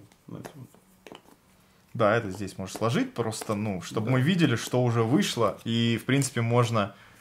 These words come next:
Speaker 2: знать, что здесь осталось.
Speaker 1: Да.
Speaker 2: Там, наверное, мясо лежит.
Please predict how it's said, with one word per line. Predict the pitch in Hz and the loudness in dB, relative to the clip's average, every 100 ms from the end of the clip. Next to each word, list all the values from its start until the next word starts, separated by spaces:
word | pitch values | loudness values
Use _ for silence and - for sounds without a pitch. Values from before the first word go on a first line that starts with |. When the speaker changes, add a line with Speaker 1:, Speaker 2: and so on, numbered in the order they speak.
| - _ _ _ _ - - | -20 _ _ _ _ -20 -10
Speaker 2:
знать, | 101 107 110 104 | -2 4 6 4
что | - 104 | 0 -2
здесь | 101 98 | 0 -4
осталось. | 98 - 85 85 87 - - | -6 -4 -4 -4 -6 -12 -12
Speaker 1:
Да. | 127 - - - - - - _ _ _ _ _ _ _ - | -10 -8 -8 -12 -16 -20 -20 _ _ _ _ _ _ _ -14
Speaker 2:
Там, | - 87 90 | -8 -6 -4
наверное, | 90 90 90 90 90 - 101 | -4 -6 -6 -8 -8 -12 -12
мясо | 92 87 - - | -12 -12 -14 -14
лежит. | - - 123 | -14 -16 -18